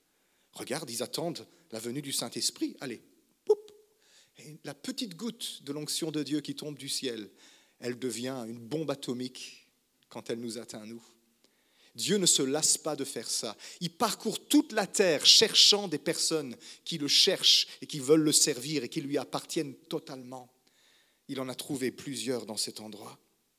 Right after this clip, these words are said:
Alors, pour éviter que l'adversaire puisse atteindre votre cœur, vous allez devoir faire attention aux portes qui mènent vers votre cœur.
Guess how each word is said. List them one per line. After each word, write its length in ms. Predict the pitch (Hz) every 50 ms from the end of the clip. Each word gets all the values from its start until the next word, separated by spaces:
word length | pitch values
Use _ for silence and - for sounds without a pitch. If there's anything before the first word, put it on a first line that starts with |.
| _ _ _ _ _ _ _ _ _ _ _
Alors, 340 | - - 151 151 139 - - - _ _ _ _ _ _ _ _ _ _ _ _ _ _ _ _ _
pour 180 | 214 208 170 - -
éviter 420 | 233 247 208 196 220 208 - 240
que 120 | - - 185
l'adversaire 540 | 170 160 147 160 156 - - - 190 - -
puisse 260 | - 175 170 - -
atteindre 360 | 151 - - 202 208 190 147
votre 240 | 147 147 - 151 143
cœur, 440 | - - 156 131 113 107 - - - _ _ - - - - -
vous 160 | - 143 139
allez 160 | 151 143 180 175
devoir 380 | - 170 139 139 147 170 165
faire 240 | - - 151 135 139
attention 720 | 156 156 - 160 151 - - - - 156 147 156 170 165 - - - - -
aux 140 | - 147 135
portes 720 | - - - 202 190 - - - - - - - - - - _ _ _ _ _ _ _ _ _ _ _ _ _
qui 140 | - - 147
mènent 440 | 147 147 147 143 139 143 143 135 127 - -
vers 200 | - 104 120 104
votre 260 | 107 117 110 - - 104
cœur. 400 | - - 95 87 87 - -